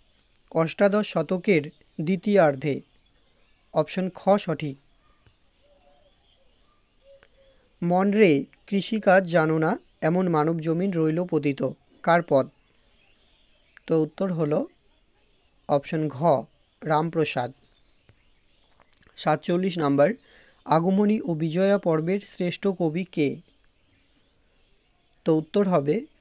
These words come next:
কেবলমাত্র খ সঠিক, অর্থাৎ কমলাকান্ত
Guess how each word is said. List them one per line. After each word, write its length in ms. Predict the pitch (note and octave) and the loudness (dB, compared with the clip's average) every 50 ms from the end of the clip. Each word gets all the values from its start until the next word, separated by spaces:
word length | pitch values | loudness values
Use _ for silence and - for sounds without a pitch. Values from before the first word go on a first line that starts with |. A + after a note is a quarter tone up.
| _ _ _ _ - | _ _ _ _ -4
কেবলমাত্র 640 | - F3 E3+ F#3 F#3+ G3 G3 G3 F#3+ - F#3+ G3+ F#3 - | -2 -2 0 0 0 0 0 -2 -2 -2 -2 -2 -2 -4
খ 220 | - - F#3 F#3 | -4 0 0 0
সঠিক, 440 | F#3 - - E3 C3+ - D3+ C#3 C3+ - - - _ _ _ _ _ _ - | 2 0 -2 -6 -4 -6 -10 -12 -12 -16 -20 -20 _ _ _ _ _ _ -4
অর্থাৎ 440 | - D3+ D3 D3 - - G3 E3+ C3+ C3 - _ _ _ _ | -2 -2 -2 -2 0 2 2 2 2 0 -8 _ _ _ _
কমলাকান্ত 720 | - D3+ D3 D#3+ F3 F3+ F3 F3+ F3+ F3 F3 E3 - G#3 | 0 2 2 2 2 0 0 -2 -2 -4 -4 -2 0 0